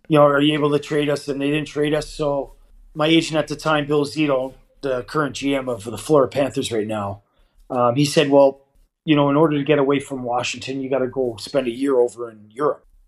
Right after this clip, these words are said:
And so I got offers to go to, um, Russia. I didn't wanna go to Russia. It wasn't about chasing the money. It was all about proving people wrong, which I've done my whole career,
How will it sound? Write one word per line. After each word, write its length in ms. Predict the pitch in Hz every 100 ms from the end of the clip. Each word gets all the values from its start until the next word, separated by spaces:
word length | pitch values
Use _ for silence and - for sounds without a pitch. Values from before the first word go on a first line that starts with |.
| _
And 140 | 170 151
so 220 | 185 175
I 60 | 160
got 160 | 185
offers 340 | 165 156 170 -
to 60 |
go 140 | 147 151
to, 240 | 139 139
um, 360 | 143 135 131 131
Russia. 600 | 139 135 - 147 139 120 _ _ _ -
I 60 | 156
didn't 120 | 165
wanna 140 | 151
go 100 | 143
to 60 | 143
Russia. 400 | 131 123 - 143
It 80 | 147
wasn't 280 | 170 160 156
about 260 | 143 147
chasing 360 | 147 143 - 135
the 60 |
money. 220 | 127 135 131
It 40 |
was 120 | 127
all 140 | 147 147
about 220 | 135 139
proving 360 | - 147 131 123
people 320 | 147 147 120
wrong, 280 | 127 120 107
which 160 | 107 123
I've 140 | 107
done 160 | 135 123
my 80 | 110
whole 160 | 113 113
career, 340 | - 117 113